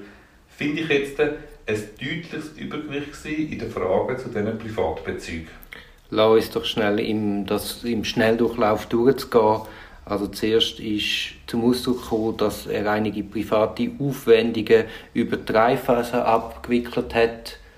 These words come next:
Speaker 2: Er sagt, das ist irrtümlich, an die Raiffeisen gegangen, sind die Rechnungen geschickt worden durch seine Kanzlei, die ihn vertritt. Aber das sei ein Irrtum gewesen.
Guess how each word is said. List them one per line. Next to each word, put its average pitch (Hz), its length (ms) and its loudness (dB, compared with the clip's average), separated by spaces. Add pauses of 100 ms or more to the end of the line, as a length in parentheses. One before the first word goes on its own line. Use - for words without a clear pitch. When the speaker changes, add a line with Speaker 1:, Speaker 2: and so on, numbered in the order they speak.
(260)
Speaker 2:
Er 104 140 -2
sagt, 98 340 0
das - 120 -6
ist - 180 -8
irrtümlich, 104 720 -2
an - 180 -6
die - 40 -8
Raiffeisen 98 580 0
gegangen, 98 540 -4
sind 98 280 -8
die 104 60 -2
Rechnungen 101 480 -4
geschickt - 420 -6
worden 95 460 0 (260)
durch 101 220 -6
seine 98 260 -4
Kanzlei, 101 460 -2
die 101 160 2
ihn 104 100 -2
vertritt. - 720 2 (380)
Aber 95 120 -2
das 101 160 -2
sei 104 140 4
ein 95 100 4
Irrtum 92 420 -4
gewesen. - 280 -12